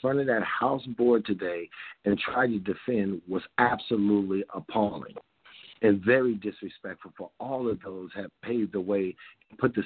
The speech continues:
systems in place, because it seems like he's systematically destroying every norm that we've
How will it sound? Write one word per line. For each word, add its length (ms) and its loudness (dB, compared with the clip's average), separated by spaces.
systems 380 2
in 120 4
place, 360 2
because 240 0
it 180 4
seems 220 2
like 300 0
he's 200 0
systematically 1040 2
destroying 560 -2
every 380 4
norm 680 4
that 140 2
we've 220 0